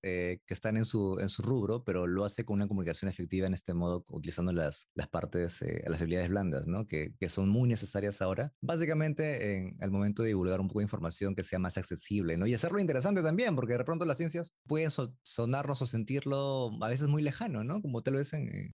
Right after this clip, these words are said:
en el colegio se pudo haber hecho, o yo qué sé. Pero hacerlo de forma accesible ya es un, es un aliciente importante.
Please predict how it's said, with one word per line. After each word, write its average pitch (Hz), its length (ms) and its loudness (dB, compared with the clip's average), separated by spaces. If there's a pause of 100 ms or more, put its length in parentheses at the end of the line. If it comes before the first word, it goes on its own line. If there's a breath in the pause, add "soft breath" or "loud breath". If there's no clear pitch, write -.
en 110 120 2
el 107 120 2
colegio 143 960 0
se 120 140 -4
pudo 131 300 0
haber 127 120 0
hecho, 147 400 -2
o 92 540 -2
yo 110 160 2
qué 127 80 0
sé. 147 160 -2 (500 loud breath)
Pero 107 360 2
hacerlo 139 420 0
de 139 60 0
forma 143 180 0
accesible 139 480 0
ya 120 240 2
es 120 180 -2
un, 117 460 -2 (140)
es - 260 -4
un 113 100 0
aliciente 104 520 0
importante. 90 800 -2